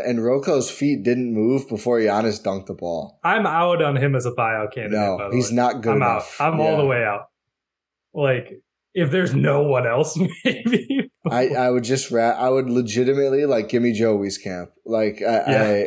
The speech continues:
Speaker 1: I, I don't need, there's no point. There's just, you know, I get if you get cooked by Giannis, but with the kind of player Covington is,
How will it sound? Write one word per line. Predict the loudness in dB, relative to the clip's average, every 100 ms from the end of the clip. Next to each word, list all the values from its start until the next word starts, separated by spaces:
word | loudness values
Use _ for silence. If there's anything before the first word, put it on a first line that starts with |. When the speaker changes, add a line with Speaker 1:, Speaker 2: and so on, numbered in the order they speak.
| 0
Speaker 1:
I, | 0
I |
don't | 2 2 2
need, | 2 2 0 -10 _
there's | 0 2
no | 2 2
point. | 0 -8 -8 -12 _
There's | 0 2
just, | 0 -2 -4 -20 -20 _ _
you | 0
know, | 2 4
I | 2
get | 2 2 2
if | 2
you | 2
get | 2 0
cooked | -2 -4 0
by | 0 2
Giannis, | 0 0 0 -2 0
but | 0 0 -2
with | -2
the | -2
kind | 0 2 2
of | 0
player | 2 2 2
Covington | -2 -2 -2 0 0
is, | 2 0 -2 -14